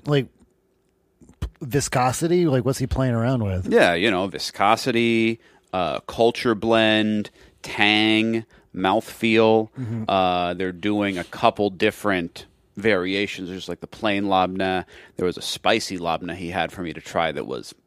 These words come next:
Speaker 2: mm, delicious.
Speaker 1: What was the spices?
Speaker 2: Uh, what were the spices? Uh, annatto pepper.
Speaker 1: Okay.
Speaker 2: And I think chipotle.
Speaker 1: Interesting. Get a little smoke.
Speaker 2: It was a little smoke.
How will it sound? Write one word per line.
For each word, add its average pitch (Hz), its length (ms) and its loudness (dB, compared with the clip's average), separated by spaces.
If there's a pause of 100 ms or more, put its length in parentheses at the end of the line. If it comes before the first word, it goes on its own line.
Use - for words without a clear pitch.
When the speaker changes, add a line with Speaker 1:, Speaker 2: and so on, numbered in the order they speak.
Speaker 2:
mm, 139 280 -4 (140)
delicious. 104 480 -4
Speaker 1:
What 135 120 2
was 123 180 0
the 110 80 0
spices? 117 720 -4 (460)
Speaker 2:
Uh, - 240 -12
what 80 220 -4
were - 60 -6
the 82 120 -12
spices? 80 840 -8
Uh, 80 240 -6
annatto 104 360 2
pepper. 131 560 0 (340)
Speaker 1:
Okay. 107 400 -4 (260)
Speaker 2:
And 85 1600 -4
I 80 100 -8
think 85 480 -10
chipotle. 139 720 -2 (260)
Speaker 1:
Interesting. 113 760 -4
Get 110 80 -6
a 101 40 -4
little 98 140 -4
smoke. 110 520 -6 (360)
Speaker 2:
It 92 60 -8
was 104 220 0
a 170 40 -6
little 160 160 -4
smoke. 175 400 -4